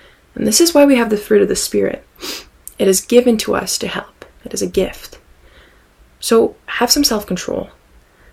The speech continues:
Next time when you are tempted to eat that whole chocolate cake,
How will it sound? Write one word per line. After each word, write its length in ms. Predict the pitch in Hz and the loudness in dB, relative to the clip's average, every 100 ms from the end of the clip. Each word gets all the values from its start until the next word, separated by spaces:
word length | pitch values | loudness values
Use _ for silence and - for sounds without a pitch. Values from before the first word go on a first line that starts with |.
| - | -6
Next 240 | 202 - | -2 0
time 320 | - 208 208 | 4 4 6
when 120 | 202 196 | 4 4
you 100 | 190 | 4
are 120 | 185 | 4
tempted 340 | 185 196 208 | 2 2 2
to 80 | 208 | 2
eat 160 | - 190 | 0 0
that 160 | 190 | 0
whole 380 | - - 202 214 | -4 -6 -2 0
chocolate 420 | 214 190 185 185 | 0 -2 -4 -6
cake, 480 | 185 180 196 190 - | -6 -6 -6 -10 -16